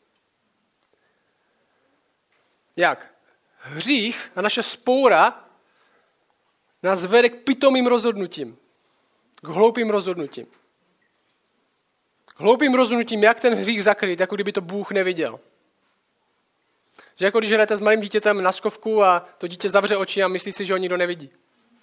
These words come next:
Nebo když chcete pokárat dítě a ono se dívá jinam, jakože to není vlastně on,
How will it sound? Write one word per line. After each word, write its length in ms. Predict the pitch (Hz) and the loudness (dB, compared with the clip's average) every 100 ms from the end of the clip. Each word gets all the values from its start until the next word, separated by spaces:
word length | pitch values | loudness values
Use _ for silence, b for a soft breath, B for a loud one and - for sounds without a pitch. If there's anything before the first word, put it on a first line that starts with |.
| _ _ b b b b b b _ _ - | _ _ b b b b b b _ _ -16
Nebo 60 | 165 | -12
když 100 | 175 | -6
chcete 180 | 202 | -4
pokárat 480 | 190 185 196 185 180 | -6 -2 0 2 0
dítě 340 | 175 - 185 180 | -4 -4 0 2
a 60 | |
ono 100 | 170 | 0
se 120 | 165 | -6
dívá 260 | 175 175 165 | -8 -4 -2
jinam, 320 | 165 165 160 | -2 -4 -6
jakože 480 | 160 160 156 156 147 | -8 -10 -8 -8 -10
to 100 | 151 | -12
není 180 | 156 156 | -10 -10
vlastně 340 | 151 - 156 | -12 -12 -10
on, 220 | 143 147 | -10 -12